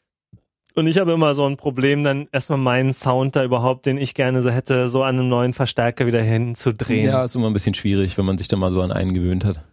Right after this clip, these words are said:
Speaker 1: Und bei ihm ist es so, dem ist es scheißegal.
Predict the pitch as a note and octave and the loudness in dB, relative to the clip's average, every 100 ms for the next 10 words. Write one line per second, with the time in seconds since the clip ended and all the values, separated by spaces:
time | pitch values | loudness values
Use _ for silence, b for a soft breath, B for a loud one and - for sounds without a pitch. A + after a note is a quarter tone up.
0 | - C#3 C#3 D3+ E3 F#3 F3+ - E3+ E3+ | -6 -2 0 2 2 2 0 0 2 2
1 | F#3 D#3 D3 D3 - C#3+ - - - - | 0 0 0 0 -2 -6 -6 -8 -10 -14
2 | - _ B2 C3 C3+ A#2+ A#2 E3 A3+ | -20 _ -6 -4 -2 0 2 0 -2